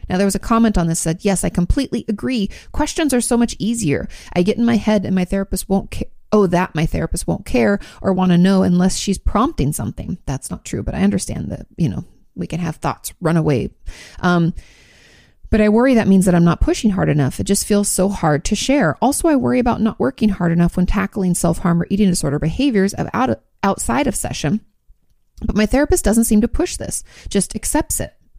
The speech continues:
Could you speak on what working hard looks like with tackling behaviors, please, Katie?" Of course.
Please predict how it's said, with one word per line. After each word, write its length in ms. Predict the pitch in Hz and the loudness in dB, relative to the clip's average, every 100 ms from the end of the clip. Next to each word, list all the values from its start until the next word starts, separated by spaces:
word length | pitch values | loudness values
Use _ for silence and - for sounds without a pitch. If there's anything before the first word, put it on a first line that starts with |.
| - - | -20 -10
Could 160 | - 254 | -2 2
you 80 | 277 | 2
speak 320 | - 302 - | 0 -4 0
on 260 | 240 233 - _ | 0 0 -2 _
what 220 | - 196 190 | 0 0 2
working 380 | 214 240 240 | -2 0 2
hard 400 | 208 - 247 233 | 2 2 2 2
looks 320 | 180 202 - - | 2 0 -2 -2
like 260 | 151 - | -2 -2
with 140 | 190 - | -4 -2
tackling 560 | - 151 - 196 202 | -2 -4 -4 0 2
behaviors, 520 | 220 214 269 294 - | 2 0 -2 -2 -6
please, 340 | - - - - | -8 -12 -12 -10
Katie?" 340 | - - - | -10 -10 -6
Of 160 | 233 233 | -8 -6
course. 460 | - 320 - - | -2 -2 -2 -6